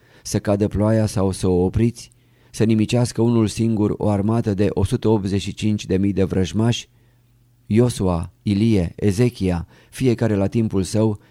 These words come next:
ne arată că este cu putință. Cum?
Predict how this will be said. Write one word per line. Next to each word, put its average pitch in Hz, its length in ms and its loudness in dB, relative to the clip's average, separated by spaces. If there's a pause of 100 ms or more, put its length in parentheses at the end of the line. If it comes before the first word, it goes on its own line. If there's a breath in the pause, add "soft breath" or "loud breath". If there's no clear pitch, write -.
ne 101 180 -2
arată 101 360 0
că 101 120 -4
este 101 240 0
cu 92 140 -6
putință. 104 680 -4 (800)
Cum? 123 400 0